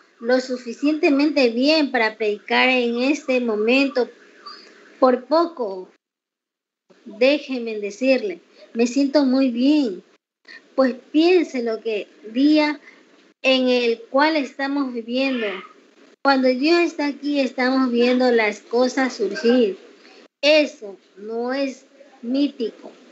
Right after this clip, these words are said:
Lean la, la Biblia, sigan las Escrituras y vean si es correcto. Allá salió de Génesis, aquí sale de Génesis. Esté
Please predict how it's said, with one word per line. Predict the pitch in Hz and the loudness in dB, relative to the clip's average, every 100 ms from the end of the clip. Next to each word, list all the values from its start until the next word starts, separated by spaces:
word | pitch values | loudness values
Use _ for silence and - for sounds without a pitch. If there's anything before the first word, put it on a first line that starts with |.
| - _ 214 | -20 _ 0
Lean | 226 247 262 262 | 2 4 2 0
la, | 247 226 _ _ - - | -4 -8 _ _ -12 -4
la | 226 | -2
Biblia, | 220 254 269 233 196 - - | 0 0 0 0 -2 -6 -16
sigan | - 277 294 294 294 | -6 0 2 2 0
las | 262 254 | -4 -6
Escrituras | 233 220 - 254 262 254 247 - | -6 -8 -6 -2 0 0 -4 -8
y | 226 208 | -6 -6
vean | 208 247 277 262 226 | 0 0 2 0 -2
si | - 208 | -4 -4
es | - | -4
correcto. | 208 202 202 190 - - - - - _ - - - - - | -6 -4 -4 -6 -10 -20 -20 -20 -20 _ -20 -20 -20 -20 -4
Allá | 226 240 269 311 | 0 2 2 2
salió | 330 302 269 277 | 0 -2 -2 0
de | 277 240 | -2 -2
Génesis, | 247 269 240 214 - - _ _ - | -4 -4 -4 -8 -12 -20 _ _ -10
aquí | 220 214 254 254 | -10 -6 -6 -2
sale | 262 247 | 0 2
de | 240 214 | 2 0
Génesis. | - 240 254 220 202 - - - - - - | 0 0 2 0 -4 -10 -20 -20 -20 -20 -4
Esté | 220 208 - - 269 285 262 | 0 0 -2 -2 2 2 0